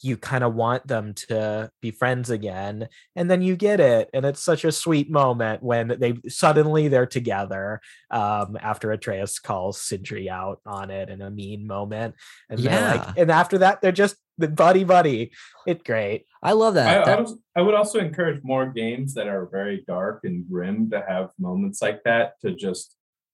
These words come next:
Speaker 3: give us a damn break every now and
Speaker 1: Yeah.
Speaker 3: then.
Speaker 2: Yeah.
Speaker 1: <laughs> Mm-hmm.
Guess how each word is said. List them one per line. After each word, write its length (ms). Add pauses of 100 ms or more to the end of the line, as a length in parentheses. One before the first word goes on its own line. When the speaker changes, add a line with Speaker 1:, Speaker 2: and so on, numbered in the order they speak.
Speaker 3:
give 140
us 200
a 80
damn 440
break 480 (140)
every 260
now 360
and 340
Speaker 1:
Yeah. 240
Speaker 3:
then. 180
Speaker 2:
Yeah. 80 (340)
Speaker 1:
<laughs> 140
Mm-hmm. 340